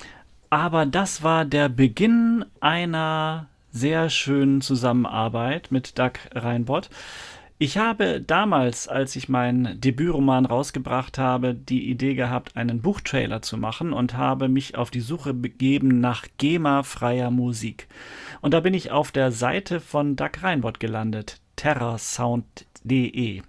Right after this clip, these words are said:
Und dann habe ich ihn einfach angeschrieben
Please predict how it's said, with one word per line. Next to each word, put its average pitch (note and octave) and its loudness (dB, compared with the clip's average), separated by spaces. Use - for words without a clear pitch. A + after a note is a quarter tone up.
Und D3 2
dann C3+ 6
habe C3 0
ich B2+ -10
ihn C#3 0
einfach C3 -4
angeschrieben B2+ 0